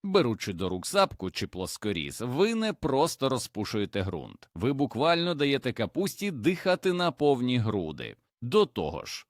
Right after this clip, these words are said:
пухкий ґрунт краще вбирає ту рідкісну осінню вологу, не даючи їй застоюватися біля стебла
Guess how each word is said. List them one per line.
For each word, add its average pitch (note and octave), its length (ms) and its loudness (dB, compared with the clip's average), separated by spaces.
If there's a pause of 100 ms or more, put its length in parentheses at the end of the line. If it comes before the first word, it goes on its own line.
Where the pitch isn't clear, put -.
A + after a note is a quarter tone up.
(120)
пухкий A2 400 -2
ґрунт E2+ 360 -6
краще F3 420 -2
вбирає A#2+ 480 2
ту B2 200 0
рідкісну A#2+ 680 -4
осінню A#2 480 2
вологу, B2 540 2 (280)
не D3+ 280 0
даючи G2+ 580 -2
їй D3 380 -2
застоюватися D#3 1120 0
біля E2 440 -4
стебла G2+ 600 0